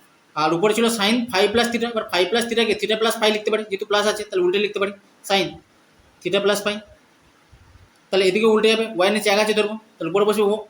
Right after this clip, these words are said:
উপরে বসবে ওয়ান আর নিচে বসবে y, তাহলে এখানে ওয়ান by x এর মানটা পাচ্ছি এইটা আর ওয়ান by y এর মানটা পাচ্ছি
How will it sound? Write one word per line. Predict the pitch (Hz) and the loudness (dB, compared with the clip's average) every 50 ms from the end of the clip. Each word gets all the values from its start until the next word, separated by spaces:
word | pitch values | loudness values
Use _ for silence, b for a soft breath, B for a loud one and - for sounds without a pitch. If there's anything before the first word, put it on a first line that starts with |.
| _ - 151 | _ -12 -2
উপরে | 175 208 214 214 | 0 2 2 2
বসবে | 220 208 220 214 | 2 2 2 2
ওয়ান | 220 190 170 175 180 | 2 0 0 -4 -6
আর | 170 170 | -6 -6
নিচে | 170 175 196 202 | -2 -2 -2 -2
বসবে | 196 208 202 202 202 | 0 2 2 2 2
y, | 202 202 - - _ _ _ b b b b b _ | 2 -2 -8 -16 _ _ _ b b b b b _
তাহলে | - 202 202 | 0 0 0
এখানে | 196 220 214 175 | 2 0 0 2
ওয়ান | 185 196 214 220 | 2 2 2 2
by | 226 226 220 220 | 2 2 2 2
x | 240 | 0
এর | 240 233 | -2 0
মানটা | 233 233 233 233 | 0 0 2 2
পাচ্ছি | 233 233 233 220 | 0 2 2 0
এইটা | 226 214 220 175 - - 160 | 2 2 0 0 0 -4 -4
আর | 160 165 | -2 0
ওয়ান | 185 196 214 220 | 0 0 2 2
by | 220 202 196 214 | 2 4 4 4
y | 220 | 4
এর | 220 226 | 4 2
মানটা | 233 220 226 226 | 0 0 0 0
পাচ্ছি | 220 220 - 285 | 0 -2 -2 -6